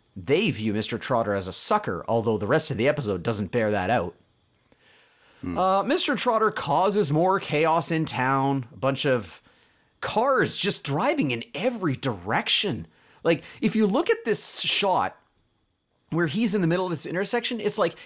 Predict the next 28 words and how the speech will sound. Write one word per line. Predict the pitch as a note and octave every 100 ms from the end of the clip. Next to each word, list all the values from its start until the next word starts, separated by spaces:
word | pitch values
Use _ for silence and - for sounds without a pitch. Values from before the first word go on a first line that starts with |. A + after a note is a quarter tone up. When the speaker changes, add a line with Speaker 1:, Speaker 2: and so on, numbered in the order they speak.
| -
Speaker 1:
it's | A3 A3
not | B3+ F4
just | - F3+
four | - - F#3 F3 E3
ways. | B2+ F#3+ B2 -
There's | G3+ A#3+
cars, | - A#3 A3 G3+
like, | E3 C3+
in | D3 C#3+
every | D3 F3 D#3+ F#3
direction, | C#3 C#3 G#2+ D#3+ - C#3 F2 - - B3+
all | D#3 F3 F#3+
Speaker 2:
<laughs> |
Speaker 1:
pointed | D3 E3+ G3+ F#3+ C#3
at | G#2 F#2
him. | E2 - _ _ -
Like, | C3+ - - - - _ -
what | E3 A#2+ B2+ A#3+ B3
was | C#4
going | - - D3 G#3 A3+
to | B3
Speaker 2:
Yeah. | G#2
Speaker 1:
happen | G3 D4+ D3 A2
if | C#3+ F3
it | D3+
weren't | C#3 F3+ -
for | E3
this | C3 C3 -